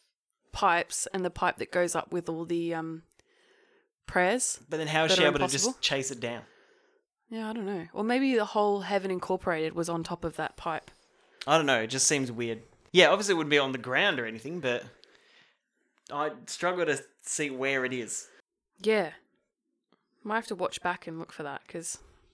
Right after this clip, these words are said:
Speaker 1: it was kind of a little bit unclear about the geography of <laughs> what was happening.
Speaker 2: Yeah.
Speaker 1: But it looked kinda cool. It just looked kinda goofy and
Speaker 2: Yeah. But they're going for that, so that's good.
Speaker 1: Yeah.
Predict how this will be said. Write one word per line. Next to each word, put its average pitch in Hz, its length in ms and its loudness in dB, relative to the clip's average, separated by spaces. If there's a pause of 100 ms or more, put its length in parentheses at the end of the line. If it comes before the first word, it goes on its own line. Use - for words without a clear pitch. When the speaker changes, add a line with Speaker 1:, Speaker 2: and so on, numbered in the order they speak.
(140)
Speaker 1:
it 202 60 -8
was 185 100 -8
kind 214 220 0
of - 360 -8
a 185 80 -4
little 180 160 -4
bit 175 100 -6
unclear 160 400 -8
about - 280 -10 (680)
the - 100 -12
geography 160 560 -6
of - 260 -8
<laughs> - 40 -20
what 220 160 0
was 190 140 -2
happening. 170 400 -8
Speaker 2:
Yeah. 139 180 0 (1040)
Speaker 1:
But 208 160 4
it 214 80 2
looked 269 160 -4
kinda 180 160 2
cool. 185 220 -2
It - 80 -6
just 190 160 -6
looked 196 120 -6
kinda 165 180 -4
goofy 175 520 -4
and 165 220 -8 (200)
Speaker 2:
Yeah. 139 260 4 (580)
But 156 80 0
they're 175 100 4
going 180 220 6
for 135 80 -4
that, 107 180 -4
so 135 140 -4
that's 147 180 0
good. 135 220 -4
Speaker 1:
Yeah. 185 240 -4